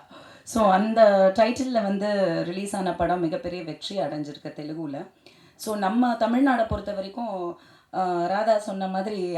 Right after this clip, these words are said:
other languages-க்கு தான் நம்ம அதிகமா சப்போர்ட் பண்ணுவோம், நம்ம லாங்குவேஜை விட அதிகமா வந்து சப்போர்ட் பண்ணுவோம். So அந்த விதத்துல வந்து இந்த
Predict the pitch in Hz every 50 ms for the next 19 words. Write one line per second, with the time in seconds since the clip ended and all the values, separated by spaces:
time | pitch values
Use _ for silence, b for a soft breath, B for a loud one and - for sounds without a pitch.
0 | 165 165 180 185 240 277 269 247 226 214 208 202 185 190 185 185 180 - - 190
1 | 175 196 196 190 170 165 156 147 147 151 143 - 156 190 190 226 220 208 196 -
2 | 180 165 - 165 170 170 - - 160 190 165 156 151 147 175 180 208 - b b
3 | b b b 170 185 180 185 208 202 196 196 190 190 196 196 190 196 190 185 190
4 | 185 175 165 165 - b b b b b b b 151 185 190 226 269 - - -
5 | 185 185 196 196 202 202 202 202 196 185 170 160 185 - 185 160 - 185 190 185
6 | - - 156 143 143 160 185 - b b b b b b b - 226 196 175 185
7 | 208 226 247 247 220 208 247 247 - 254 247 226 208 208 214 233 254 233 196 185
8 | 214 240 262